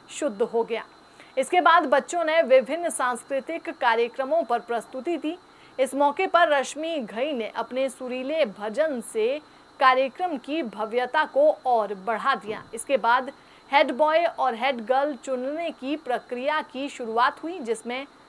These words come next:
कक्षा बारहवीं नॉन मेडिकल से आर्यन हेड बॉय और समृद्धि को हेड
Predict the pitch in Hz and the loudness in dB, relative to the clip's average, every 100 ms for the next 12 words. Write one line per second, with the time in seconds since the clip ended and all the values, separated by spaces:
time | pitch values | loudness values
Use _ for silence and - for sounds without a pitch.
0 | - - 285 - 359 330 233 226 247 320 | -8 -2 -2 0 2 2 2 2 0 -4
1 | 214 196 247 294 269 233 233 311 - 247 | -6 -4 -2 -2 -2 -4 0 0 -2 -4
2 | 254 311 - - - - - 262 262 320 | -4 -6 -14 -20 -20 -4 4 6 6 0
3 | 349 277 240 226 202 247 285 330 - 254 | -2 -4 -4 -2 0 2 2 -2 0 0
4 | 226 220 226 - - - 294 254 262 220 | 0 -2 -4 -10 -20 -4 -2 -2 -2 -2
5 | 349 311 254 285 285 - 233 214 | -4 0 2 2 0 -4 -4 -2